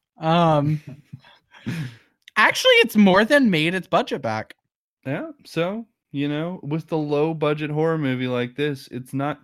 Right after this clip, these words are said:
Speaker 2: too hard to get the green light on a sequel.
Speaker 1: Yeah, it was, well, it was a ten million dollar budget, which is, like, questionable for Brahms the Boy too.
Speaker 2: <laughs>
Speaker 1: And it made
Speaker 2: It's mostly going to
Speaker 1: sixteen,
Speaker 2: Katie Holmes.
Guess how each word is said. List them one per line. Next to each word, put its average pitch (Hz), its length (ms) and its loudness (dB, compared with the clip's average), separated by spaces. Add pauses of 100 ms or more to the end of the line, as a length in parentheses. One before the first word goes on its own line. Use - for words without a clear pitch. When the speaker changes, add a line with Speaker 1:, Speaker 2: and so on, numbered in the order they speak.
Speaker 2:
too 180 300 -8
hard 120 320 -6
to 110 80 -12
get 104 200 -10
the 113 60 -16
green 110 260 -8
light 98 220 -8
on 98 120 -12
a 98 60 -14
sequel. 110 460 -14
Speaker 1:
Yeah, 135 200 -10
it 156 80 -6
was, 165 180 -6
well, 180 260 -4
it 214 80 -4
was 220 120 -8
a 247 60 -4
ten 214 300 -4
million 240 240 -4
dollar 247 240 -4
budget, 113 480 -8
which 131 220 -12
is, 120 160 -8
like, 117 280 -4 (360)
questionable 143 580 -2
for 170 120 -2
Brahms 135 280 -6
the 151 60 -4
Boy 165 160 -2
too. 120 280 -12 (540)
Speaker 2:
<laughs> - 0 -
Speaker 1:
And 151 720 -4 (200)
it 151 500 2
made 160 360 4
Speaker 2:
It's 156 100 -2
mostly 160 280 0
going 135 180 2
to 131 60 0
Speaker 1:
sixteen, 123 180 -2
Speaker 2:
Katie 120 100 0
Holmes. 104 360 -10